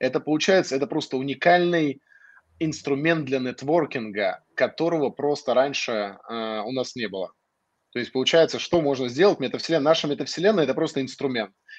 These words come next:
Это не про красивую там только картинку или там «Вау, как круто, там посмотреть, зайти». Это инструмент для нетворкинга, когда ты, находясь там где угодно, когда ты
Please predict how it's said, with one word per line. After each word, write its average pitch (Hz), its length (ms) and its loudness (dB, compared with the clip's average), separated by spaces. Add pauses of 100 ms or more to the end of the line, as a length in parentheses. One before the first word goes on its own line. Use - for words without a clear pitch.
Это 143 200 -2
не 165 100 0
про 160 160 0
красивую 165 500 2
там 131 180 2
только 135 260 -2
картинку 131 680 0
или 113 140 0
там 110 460 -2
«Вау, 131 260 6
как 117 200 -6
круто, 143 340 -2
там 107 160 -4
посмотреть, 131 460 -2
зайти». 113 320 -4 (340)
Это 147 220 2
инструмент 160 580 0
для 131 140 2
нетворкинга, 135 720 0
когда 139 500 4
ты, 139 200 -2
находясь 135 640 0
там 120 160 -8
где 131 180 0
угодно, 135 480 0
когда 143 260 4
ты 135 300 0